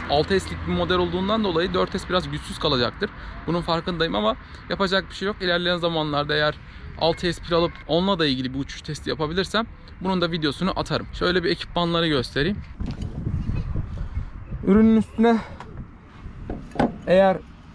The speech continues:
herhangi bir hata olur da kırılsın diye daha önce kullanmış olduğum Gep R C'nin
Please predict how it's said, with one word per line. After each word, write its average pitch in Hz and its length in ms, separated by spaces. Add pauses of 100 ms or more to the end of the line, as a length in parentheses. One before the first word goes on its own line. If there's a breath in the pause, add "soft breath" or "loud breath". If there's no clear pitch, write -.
(120)
herhangi 185 380
bir 185 60
hata 180 220
olur 180 260
da 175 80
kırılsın 180 480
diye 185 200 (460)
daha 170 160
önce 175 140
kullanmış 180 480
olduğum 165 260 (300)
Gep 170 180
R 175 160 (120)
C'nin 175 260